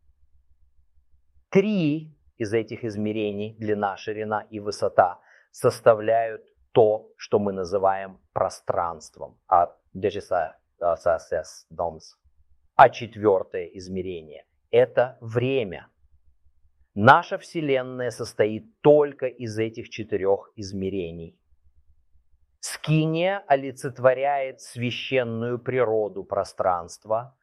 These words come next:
а суббота олицетворяет священную природу времени.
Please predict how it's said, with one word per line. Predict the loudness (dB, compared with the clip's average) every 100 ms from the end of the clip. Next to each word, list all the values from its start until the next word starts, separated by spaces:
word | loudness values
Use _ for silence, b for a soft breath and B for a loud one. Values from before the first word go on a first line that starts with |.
| _ _
а | 6
суббота | 6 -2 0 2 2 2 -2 -4 -2
олицетворяет | -2 -2 -8 -12 -4 0 2 2 0 -2 -8 -16
священную | -16 -14 -6 -6 -4 -8 -10
природу | -8 -6 -4 -4 -6 -10
времени. | -10 -12 -12 -16 -20 -20